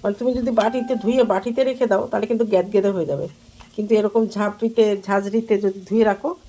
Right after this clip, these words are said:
চিড়েটা ঝুরঝুরে হবে। আর ঝুরঝুরে হলে পোহাটা ভালো তৈরি হবে। কি মনে হচ্ছে, ভাজা হয়েছে?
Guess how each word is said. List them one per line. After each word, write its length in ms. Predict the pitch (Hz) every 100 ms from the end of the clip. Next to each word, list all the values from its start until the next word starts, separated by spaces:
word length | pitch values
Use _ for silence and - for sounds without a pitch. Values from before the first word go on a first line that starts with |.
| - - -
চিড়েটা 320 | 190 190 226
ঝুরঝুরে 460 | 220 165 - 170
হবে। 220 | 160 165 - -
আর 60 | - -
ঝুরঝুরে 380 | 214 208 226 220
হলে 260 | 220 302 370 - - - - - -
পোহাটা 300 | 170 180 196
ভালো 260 | 180 160 151
তৈরি 220 | 135 156
হবে। 220 | 165 - - - - - - - - - - - - - - - - - - - - - - - - - - -
কি 80 | 214
মনে 240 | 208 208
হচ্ছে, 240 | 208 202 170
ভাজা 260 | 170 175 202
হয়েছে? 380 | 214 269 339